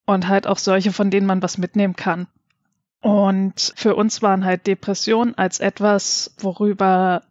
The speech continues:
immer noch leider recht wenig offen gesprochen wird, was aber halt, äh, wie Jessica gesagt hat, wirklich so viele Leute betrifft,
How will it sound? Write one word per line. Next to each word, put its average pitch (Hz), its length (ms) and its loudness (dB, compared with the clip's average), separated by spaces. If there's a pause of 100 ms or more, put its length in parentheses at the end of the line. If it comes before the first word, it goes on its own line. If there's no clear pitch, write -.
(880)
immer 226 240 4
noch 233 240 2
leider 202 560 2
recht - 300 -4
wenig 196 580 -4
offen 190 300 -2
gesprochen 220 580 -2
wird, 262 480 0
was 190 180 -2
aber 190 220 -2
halt, - 500 -2
äh, 185 260 -2
wie 190 100 -6
Jessica 196 360 -2
gesagt 185 360 -2
hat, - 160 -4
wirklich 185 260 -6
so 185 140 -6
viele 190 220 -2
Leute 185 280 -2
betrifft, - 640 -2